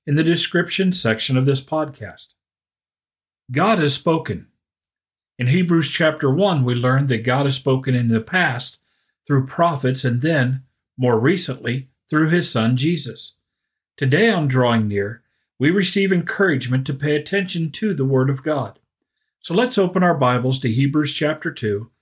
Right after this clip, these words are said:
and study Heed God's Word.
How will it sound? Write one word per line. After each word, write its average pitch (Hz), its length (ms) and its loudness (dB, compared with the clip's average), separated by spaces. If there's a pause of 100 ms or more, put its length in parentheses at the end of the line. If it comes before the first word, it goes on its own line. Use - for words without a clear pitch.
(160)
and 135 160 0
study 113 540 0 (300)
Heed 160 340 -2
God's 131 420 2
Word. 104 340 -4